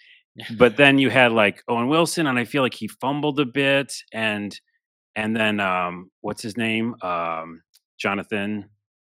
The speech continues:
Speaker 1: Jonathan Majors, yeah.
Speaker 2: Jonathan Majors, yeah. And I just was really, that, that episode made me feel awkward. <laughs> Like, I didn't like much of anything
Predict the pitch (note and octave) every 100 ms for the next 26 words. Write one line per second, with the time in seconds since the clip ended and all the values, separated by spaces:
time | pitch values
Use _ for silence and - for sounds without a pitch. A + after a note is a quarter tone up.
0 | _ - A2 G#2+ G#2+ F#2 - G2 F#2 -
1 | G#2+ G2 G2 F#2 G2+ A2 F#2+ E2 - -
2 | _ G#2 G2 F#2+ G#2 - _ F#2 E2 F2+
3 | F#2+ G#2 G2 F2+ D#2+ _ _ _ _ _
4 | - G#2 - _ - G2+ F#2+ - F#2 F2+
5 | E2+ E2+ E2 E2+ A2 A2 A2+ - A2 -
6 | - G#2+ A2 G2+ G2+ - G2 F#2+ F2+ F2+
7 | G2 - A2+ A#2+